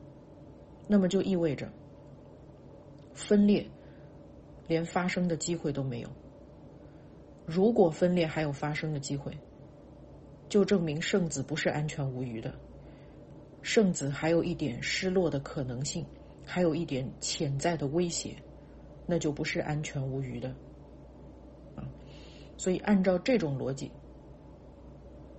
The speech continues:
这个形上的理论框架，不但分裂不曾发生，而且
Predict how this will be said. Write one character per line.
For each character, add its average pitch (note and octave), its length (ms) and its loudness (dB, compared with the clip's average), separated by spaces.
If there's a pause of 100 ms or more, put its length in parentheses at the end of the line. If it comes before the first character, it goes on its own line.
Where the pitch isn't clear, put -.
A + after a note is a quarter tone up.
(140)
这 G#3+ 120 4
个 D#3+ 100 2
形 D3+ 220 -2
上 E3+ 200 2
的 D#3 80 -2
理 C#3+ 140 0
论 D#3 180 0
框 D#3+ 280 -4
架， D#3+ 180 -4 (1900)
不 D#3 140 2
但 F3+ 280 2 (320)
分 F3+ 320 2
裂 E3 160 2
不 C#3+ 140 -2
曾 C3+ 200 -2
发 C3 200 -4
生， C3 220 -4 (640)
而 D3 220 4
且 - 340 -4